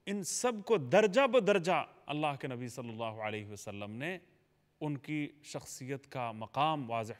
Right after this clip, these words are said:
फरमाया और दुनिया के सामने ये वाज़ेह फरमा दिया। फ़-, कुरान करीम ने भी वाज़ेह फरमा दिया कि "फ़इन आमनू बिमिस्लि मा आमनतुम बिही फ़क़द इह्तदौ।"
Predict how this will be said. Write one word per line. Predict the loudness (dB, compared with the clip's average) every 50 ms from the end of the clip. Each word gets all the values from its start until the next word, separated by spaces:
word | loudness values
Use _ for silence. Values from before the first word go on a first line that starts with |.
| -10
फरमाया | -10 -10 -8 -8 -8 -8 -10 -12 -14 _ _ _ _ _ _ _ _
और | -6 -6 -4
दुनिया | -4 -4 -4 -2 -2 -4
के | -4 -6
सामने | -10 -8 -8 -8 -8 -8 -8
ये | -8 -6
वाज़ेह | -2 0 0 0 0 -2 -6
फरमा | -6 -6 -6 -4 -4 -4 -4
दिया। | -4 -4 -6 -6 -6 -6 _ _ _ _ _ _ _
फ़-, | -8 -8 _ _ _ _ _ _ _ -2
कुरान | 0 2 2 2 0
करीम | 0 2 2 2 2 2
ने | 0 0
भी | 0 2
वाज़ेह | 4 4 4 4 0 -4
फरमा | -6 -8 -6 -2 -2 -4 -2
दिया | -2 -2 -2 -4 -4 -6 _ _ _ -12
कि | -8
"फ़इन | -6 -4 -4 -4 -4 -6 -4 0
आमनू | 2 2 2 4 2 0 -2 0 -2 -4 -4
बिमिस्लि | -4 -2 0 0 -2 -2 -2 -4 -2 -2 0
मा | 0 0 0 0
आमनतुम | 0 -2 -2 -2 -4 -4 -6 -6 -8 -8 -8 -6 -8
बिही | -8 -8 -8 -10 -10 _ _ _ _ _
फ़क़द | -10 -6 -6 -4 -4 -4
इह्तदौ।" | -8 -8 -10 -10 -8 -6 -6 -8 -8